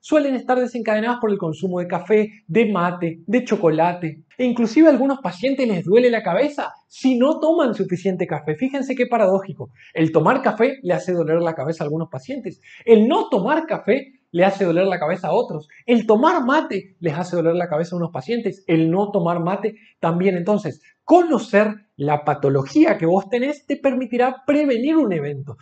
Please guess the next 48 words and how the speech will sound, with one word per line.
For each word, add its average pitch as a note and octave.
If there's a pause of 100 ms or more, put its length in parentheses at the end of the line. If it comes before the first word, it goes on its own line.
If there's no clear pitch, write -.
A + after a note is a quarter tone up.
(140)
Ciertas D4
situaciones A3
irritantes G3+
que D#3+
tal C3+
vez E3+
puedas F#3
e-, D#3+ (100)
evitar E3 (300)
también C#4
pueden B3
generarte A3
dolor E3+
de E3
cabeza. C#3 (420)
Y G#3
si G3
bien A#3+
no A#3
hay B3
una A#3
fórmula G#3
mágica D#3+ (260)
para E3
disminuir F3+
el G#3
estrés, -
se -
habla C#4+
mucho C#4
de C#4+ (200)
que B3+
el B3
estrés D#4+
es C4+
inevitable, B3
los F3
problemas G#3
en G3+
tu F#3+
trabajo F#3+
son G#3+
inevitables, G3
los F3+
problemas F#3+
familiares, F#3
sociales, G#3
económicos F#3+